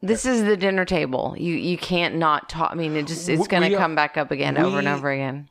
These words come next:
Speaker 1: So we have baby chicks in our house, and we're, we're gonna, you're gonna get to hear about 'em as they grow up a little bit, and as we begin to name them. And
Speaker 2: You know, nothing brings a
Speaker 1: adjust
Speaker 2: household
Speaker 1: things.
Speaker 2: together like a, uh, eight little baby peepers in the house
Speaker 1: Yeah.
Speaker 2: because the kids come running.
Speaker 1: Oh yeah, yeah.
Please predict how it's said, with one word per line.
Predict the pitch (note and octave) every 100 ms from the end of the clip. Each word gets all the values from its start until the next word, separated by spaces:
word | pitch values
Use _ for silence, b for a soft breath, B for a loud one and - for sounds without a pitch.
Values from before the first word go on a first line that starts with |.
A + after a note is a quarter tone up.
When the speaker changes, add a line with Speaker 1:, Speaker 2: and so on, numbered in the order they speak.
| _
Speaker 1:
So | - G3+ G3
we | G3 G#3
have | G#3
baby | G#3 G#3 G#3
chicks | A3+ A3+
in | A#3+
our | A#3
house, | A3+ A3 A#3+ B3 -
and | F#3+ F#3
we're, | F#3 F3+ F3+
we're | F3 E3+
gonna, | F3+ F3 D#3+ -
you're | E3
gonna | F#3 F3
get | F3+
to | G3+
hear | G#3 B3
about | B3+ C#3+
'em | C#3 D3+
as | D#3+ D#3+
they | F3
grow | D#3+ F3
up | F3+ F#3
a |
little | E3+ D#3
bit, | C#3 C#3 -
and | - E3
as | D#3+ D#3+
we |
begin | E3 E3 E3+ F3
to | E3+
name | E3 E3 F#3 F#3
them. | D#3+ C#3 C#3
And | C#3
Speaker 2:
You | F#3
know, | G3
nothing | D#3 D#3 F3 F3
brings | B2 B2+ C3 B2
a |
Speaker 1:
adjust | A#2 E3 A2+
Speaker 2:
household | C3+ B2+ C3+ C3 A#2 A2+
Speaker 1:
things. |
Speaker 2:
together | A#2+ A2 A2+ A2
like | G#2 G#2 C#3+ A2+ - -
a, | G2 F#2+ F#2
uh, | F2 C#2 -
eight | A#2 A2+ -
little | A#2 G2+ F#2+
baby | G2+ G2 G2+
peepers | - G#2 - F2 - -
in | G#2+
the | G#2
house | G2 E2+ F2+ -
Speaker 1:
Yeah. | A#2 C3+
Speaker 2:
because | B2+ G#2+ G2+ -
the | - A2+
kids | - C#3+ C3+ B2
come | - A#2+ A2+
running. | G#2+ G#2+ A#2 A#2+ A2+
Speaker 1:
Oh |
yeah, | D#3+ C#3+
yeah. | C3